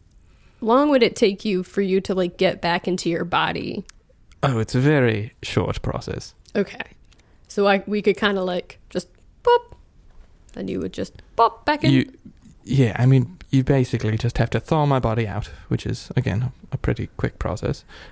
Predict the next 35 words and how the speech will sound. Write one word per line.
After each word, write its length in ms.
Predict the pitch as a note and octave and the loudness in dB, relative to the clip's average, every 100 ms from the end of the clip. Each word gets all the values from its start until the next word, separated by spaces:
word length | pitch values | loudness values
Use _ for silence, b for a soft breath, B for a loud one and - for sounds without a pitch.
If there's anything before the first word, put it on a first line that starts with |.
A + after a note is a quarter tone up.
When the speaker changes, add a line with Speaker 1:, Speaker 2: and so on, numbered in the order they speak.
| B | B
Speaker 2:
And 200 | C3 C#3 | 0 2
then, 160 | D3 D3 | 4 4
uh, 220 | D3+ D3+ - E3 E3 | 2 0 -2 -2 0
put 140 | F3 | 2
the 100 | E3 | 2
ring 160 | C#3+ D3 | 2 2
on 80 | |
my 120 | D3 D3 | 2 2
finger, 260 | F3 D3+ | 2 2
and 360 | A#2 - A#2 - - | 0 -2 -4 -6 -4
the 160 | B2+ B2 | -2 0
rest 180 | B2+ | -2
should 240 | - - B2 | -4 -6 -4
take 140 | - | -4
care 140 | - G2 | -4 -6
of 80 | - | -8
itself. 600 | - - - - - - | -12 -10 -10 -12 -16 -10
Speaker 1:
Okay. 480 | G#3 - G3 - F#3+ - - _ - - - - - _ b b b b b b b b b b b | -10 -8 -8 -6 -10 -14 -20 _ -20 -20 -20 -20 -20 _ b b b b b b b b b b b
So, 360 | - G#3 G3 | 0 2 4
I 40 | F#3 | 4
mean, 380 | F#3+ F#3 F3+ F3 - _ _ _ _ _ _ - | 4 4 0 -2 -18 _ _ _ _ _ _ -2
how 160 | G#3+ C4+ | 2 4
long 160 | D4 D4+ | 4 4
will 140 | C4 | 6
your 180 | G#3+ F#3 | 6 4
body 460 | F3+ F3+ F3+ F3+ | 2 2 2 -2
be 280 | F3 F3+ F3+ | -2 -2 0
okay 640 | G3 F#3+ G3+ F#3 F3+ E3 E3 | 0 -2 0 2 2 0 -2
not 360 | F3 E3+ - | 0 -2 -4
thaw-, 180 | - - - | -12 -8 -8
uh, 100 | - - - | -6 -6 -2
uh, 180 | F#3+ E3 - _ | -2 -2 -8 _
after 260 | F#3 E3+ - | -4 -4 -6
it's 120 | - | -8
thawed? 340 | C#3+ G2 C#3 | -6 -6 -8